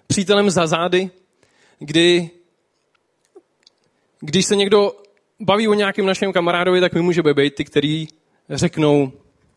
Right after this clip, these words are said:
"Hej, to není pravda." Nebo: "To je pravda, to, co říkáte, ale já ho mám rád." A to vlastně splňuje tu podmínku, eh, toho, jak chcete, aby se oni chovali k nám. Protože není to vlastně to, co my si přejeme,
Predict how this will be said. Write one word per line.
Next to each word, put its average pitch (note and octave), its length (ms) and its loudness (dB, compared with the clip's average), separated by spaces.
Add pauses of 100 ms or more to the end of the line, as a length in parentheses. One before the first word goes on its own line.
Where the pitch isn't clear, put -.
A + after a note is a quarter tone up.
(680)
"Hej, C#3 380 -2 (920)
to C#3+ 100 -4
není D3 160 0
pravda." D3+ 580 -4 (680)
Nebo: C3+ 220 -6 (160)
"To E3 80 -2
je E3+ 100 0
pravda, F#3+ 380 -4
to, E3 80 -12
co F3+ 120 -8
říkáte, D#3+ 500 -4
ale D3+ 160 -2
já D3 60 -2
ho D#3 60 -2
mám D3+ 140 -2
rád." D3 260 -4 (760)
A D3 300 0 (360)
to F#3 100 2
vlastně G#3 240 0
splňuje A3 360 2
tu A3 120 -2
podmínku, G3+ 680 2 (400)
eh, D#3 340 2
toho, G3+ 420 2 (440)
jak G3 200 -2
chcete, G3 360 -4
aby F3+ 160 -2
se F3+ 140 -2
oni F3 180 0
chovali D#3+ 300 -2
k - 60 -12
nám. C#3 200 -4
Protože E3 280 -4
není F#3 200 0
to F#3+ 100 -2
vlastně F#3+ 240 -2
to, F#3 120 -6
co F#3+ 280 -2
my F3+ 100 -4
si G3+ 140 -4
přejeme, D#3+ 560 -2